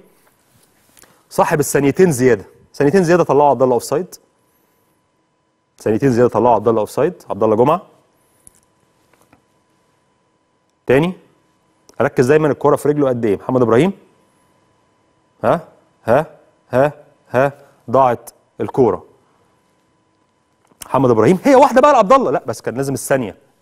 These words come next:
بتاعت السندة، فاتقطع الكورة. محمد إبراهيم، أهي، طب شوط بقى يلا، طب أه، طب ها، طب ما، مفيش. راحت الكورة لعبد الله جمعة، كان هو يقدر يشوط، كان ممكن يلعبها لكاسونجو.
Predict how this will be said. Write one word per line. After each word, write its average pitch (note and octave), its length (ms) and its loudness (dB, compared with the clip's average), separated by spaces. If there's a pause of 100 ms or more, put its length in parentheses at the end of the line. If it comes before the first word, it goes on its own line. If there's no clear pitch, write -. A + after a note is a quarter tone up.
بتاعت - 160 -12
السندة، D3 460 -2 (300)
فاتقطع D3 360 -6
الكورة. A#2+ 380 0 (2000)
محمد E3 200 2
إبراهيم، D#3+ 380 2 (640)
أهي، C4 220 2 (640)
طب E3 100 -2
شوط D4 200 2
بقى D#4+ 200 4
يلا، D#4+ 280 4 (300)
طب G#3+ 180 -2
أه، C#4 200 -2 (320)
طب G#3 120 0
ها، C4+ 260 0 (280)
طب F#3 140 -4
ما، B3+ 180 -2 (480)
مفيش. - 420 -16 (760)
راحت A#2+ 200 -6
الكورة B2 260 -4
لعبد G2+ 180 -4
الله A#2 120 0
جمعة، G#2+ 140 -4
كان A#2+ 120 -2
هو E3+ 120 4
يقدر D#3+ 140 0
يشوط، G3 260 -8
كان - 140 -10
ممكن C3+ 140 -4
يلعبها D3 240 0
لكاسونجو. D#3+ 380 -8